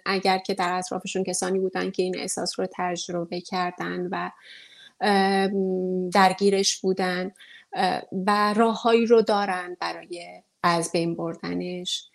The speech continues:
و پیشنهاداتی دارن برای اینکه از این تله افسردگی بیایم بیرون، از اینکه،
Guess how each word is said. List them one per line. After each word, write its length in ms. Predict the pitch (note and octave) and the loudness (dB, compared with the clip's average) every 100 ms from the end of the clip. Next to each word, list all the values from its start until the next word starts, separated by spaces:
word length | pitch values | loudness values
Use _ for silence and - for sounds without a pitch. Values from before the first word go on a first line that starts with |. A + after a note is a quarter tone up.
| _ _ - | _ _ -8
و 60 | - | 0
پیشنهاداتی 800 | F#3+ - E3 E3+ E3 F3+ - F#3 | 0 0 -2 -4 -6 -6 -4 -2
دارن 420 | F3 E3+ F3 F3+ | -2 -2 -6 -4
برای 180 | F3 F3+ | -2 0
اینکه 440 | G3+ G3+ G3 G3 - _ _ | -2 -2 -4 -4 -8 _ _
از 180 | F3 F3 | -2 2
این 140 | G3+ | 0
تله 460 | G3+ - E3+ F#3 G3+ | 0 -4 0 0 0
افسردگی 840 | F3+ E3+ - F3 E3+ E3+ E3+ E3 F#3 | -4 -2 0 0 -4 -4 -4 -2 0
بیایم 320 | F#3 F3 F3 | 0 0 0
بیرون، 460 | E3+ D#3+ E3+ E3+ - | -2 -2 -4 -6 -4
از 200 | F3+ E3+ | -2 0
اینکه، 580 | F#3 G3 G3+ G#3 G3 G3 | 0 0 0 2 2 0